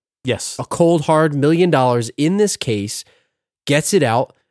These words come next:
Speaker 2: and he takes it to the banker, the fat banker. I don't remember the guy's name. And he's like, "I need you to get back in the game. I need you to launder this money for me."
Speaker 1: Matricide.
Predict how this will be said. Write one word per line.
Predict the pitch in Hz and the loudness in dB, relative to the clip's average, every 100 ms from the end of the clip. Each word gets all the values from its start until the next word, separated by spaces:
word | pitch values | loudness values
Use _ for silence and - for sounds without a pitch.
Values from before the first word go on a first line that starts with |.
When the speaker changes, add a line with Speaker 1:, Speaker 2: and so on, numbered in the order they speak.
| _ _ 131 | _ _ -2
Speaker 2:
and | 139 | 0
he | 143 | 0
takes | - 156 | 2 0
it | 170 | 0
to | 151 | -2
the | 175 180 | -2 0
banker, | 160 208 113 | 2 0 -2
the | 104 | -6
fat | 110 143 147 | -4 -4 -2
banker. | 160 151 | -2 -2
I | 117 | -2
don't | 151 | -2
remember | 151 151 | -2 -2
the | 123 | -2
guy's | 120 123 113 | -2 -4 -4
name. | 113 139 113 113 _ _ _ _ _ | -2 0 -2 -6 _ _ _ _ _
And | - | -2
he's | 143 120 | 0 2
like, | 123 - | -2 -2
"I | 139 | -4
need | 131 | -2
you | 127 | -2
to | |
get | 131 | -2
back | 127 123 | -2 -2
in | 139 | -2
the | 117 | -2
game. | 127 139 143 - - | 0 0 -2 -6 -4
I | |
need | 131 123 | -4 -2
you | 120 | -2
to | 117 | -2
launder | 110 117 | 0 -2
this | 107 110 | -4 -6
money | 113 113 | -4 -4
for | 107 110 | -4 -8
me." | 98 76 _ _ _ _ | -10 -14 _ _ _ _
Speaker 1:
Matricide. | - 139 - 135 - 113 90 80 | -2 -2 0 -2 0 0 -2 -8